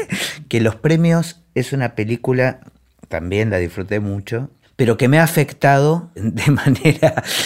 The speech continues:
eh, no sé si positiva, pero, eh, es como que las veces que me toca recibir un premio, o a veces que yo mismo otorgo premios,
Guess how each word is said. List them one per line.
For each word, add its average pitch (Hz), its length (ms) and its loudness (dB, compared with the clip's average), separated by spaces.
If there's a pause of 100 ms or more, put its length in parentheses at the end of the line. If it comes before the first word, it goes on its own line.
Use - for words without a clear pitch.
(140)
eh, 117 600 4
no 139 120 4
sé 196 160 0
si 196 140 0
positiva, 131 760 2
pero, 110 400 2
eh, 110 400 0
es 127 140 -2
como 151 240 2
que 110 160 -2
las 107 180 2
veces 135 280 0
que 123 100 -2
me 110 140 0
toca 131 340 0
recibir 104 500 0
un 120 140 -2
premio, 147 400 2
o 113 120 2
a 113 60 4
veces 202 340 0
que 98 120 -4
yo 101 120 -2
mismo 120 320 2
otorgo 135 520 2
premios, 139 500 2